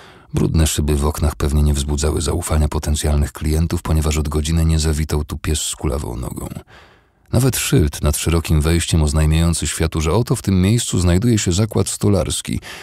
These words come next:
nie spełniał swojej funkcji w naganianiu klientów. Brama na posesję była otwarta. Po obu stronach podwórza leżały deski i płyty ułożone w stosy zabezpieczone plandekami przed deszczem. Gdzieniegdzie walały się resztki wyglądające jak odpady z produkcji albo efekty nieudolności stolarza.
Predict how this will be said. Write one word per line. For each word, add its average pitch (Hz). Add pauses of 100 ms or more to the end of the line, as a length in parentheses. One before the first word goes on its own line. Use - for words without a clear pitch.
(140)
nie 87
spełniał 95
swojej 85
funkcji 85
w 80
naganianiu 78
klientów. - (580)
Brama 156
na 143
posesję 123
była 107
otwarta. 92 (280)
Po 85
obu 82
stronach 85
podwórza 78
leżały 76
deski 80
i 76
płyty 82
ułożone 78
w -
stosy -
zabezpieczone 76
plandekami 76
przed 67
deszczem. - (560)
Gdzieniegdzie 104
walały 95
się 85
resztki 85
wyglądające 82
jak 80
odpady 82
z -
produkcji 87
albo 78
efekty 80
nieudolności 78
stolarza. 62